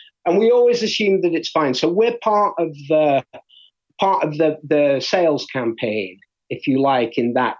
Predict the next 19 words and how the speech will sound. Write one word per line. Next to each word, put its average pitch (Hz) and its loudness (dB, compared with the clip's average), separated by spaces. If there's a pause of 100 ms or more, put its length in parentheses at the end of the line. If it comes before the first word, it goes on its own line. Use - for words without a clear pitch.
way. 117 -2 (800)
I'll 170 2
give 208 0
you 196 4
a, 175 0 (140)
a 156 -2
concrete 180 0
example. 123 -4 (840)
I 135 0
won't 170 4
name 160 4
the 151 2
publication 123 0
'cause 127 -6
I 127 2
don't 123 -2
want 117 -8
to 127 -6
get 113 -4